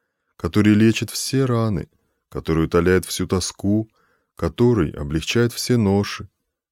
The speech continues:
который услощает всю горечь, голос единого человеколюбца. "Придите ко мне, все труждающиеся и обремененные, и аз упокою вы.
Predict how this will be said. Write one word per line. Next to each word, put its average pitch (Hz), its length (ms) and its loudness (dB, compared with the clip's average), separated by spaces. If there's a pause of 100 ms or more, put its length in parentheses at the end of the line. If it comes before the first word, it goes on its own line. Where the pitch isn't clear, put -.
(320)
который 90 380 2
услощает 120 640 0
всю - 240 -4
горечь, 107 640 -2 (420)
голос 90 540 2
единого 92 500 0
человеколюбца. 92 1120 -2 (920)
"Придите 127 540 0
ко 76 140 -2
мне, 73 400 -4 (100)
все - 240 -8
труждающиеся 82 1000 -4 (100)
и 85 100 -4
обремененные, 87 1000 -2 (640)
и 85 80 2
аз 90 400 2
упокою 107 640 -2
вы. 78 360 -2